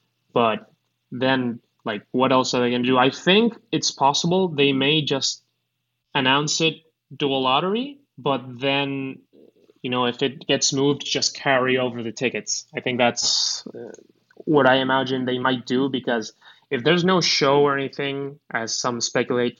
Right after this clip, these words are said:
for the next year, uh, the one, the, the one twenty twenty is not gonna make much sense.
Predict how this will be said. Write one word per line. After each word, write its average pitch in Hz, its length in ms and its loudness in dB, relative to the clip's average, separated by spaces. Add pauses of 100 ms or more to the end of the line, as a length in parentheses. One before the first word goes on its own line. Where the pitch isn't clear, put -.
for 117 180 -4
the 110 80 -8
next 120 300 -6
year, 170 460 2 (460)
uh, 127 280 2
the 117 160 2
one, 123 720 0 (120)
the, 123 140 0 (140)
the 123 220 -2
one 135 180 2
twenty 131 240 -2
twenty 123 560 -4
is 120 160 -10
not 120 240 -2
gonna 117 140 -8
make 113 340 -6
much 110 400 -8
sense. - 680 -6